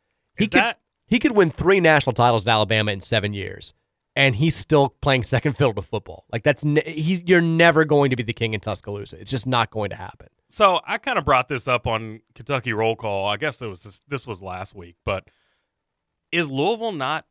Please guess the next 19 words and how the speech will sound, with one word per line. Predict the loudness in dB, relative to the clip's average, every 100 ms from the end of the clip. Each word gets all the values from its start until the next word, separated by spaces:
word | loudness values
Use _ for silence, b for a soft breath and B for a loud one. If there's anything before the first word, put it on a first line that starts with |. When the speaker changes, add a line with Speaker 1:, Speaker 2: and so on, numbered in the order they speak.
| -14
Speaker 2:
in | -8
a | -8
similar | -6 -6 -4 -6
situation | -6 -8 -6 -6 -6 -6 -8
now | -6 -6 -8
with | -14
Jeff | -8 -8 -4
Brom | -2 -2 -4
leading | -8 -8
the | -12
football | -12 -10 -10
program? | -8 -8 -8 -10 -14 -16 _ _
Is, | -8 -8 -6
are | 0 2 4
they | 2
at | 0
the | -4
point | -8 -6 -6 -6
where | -4 -2 -2 -4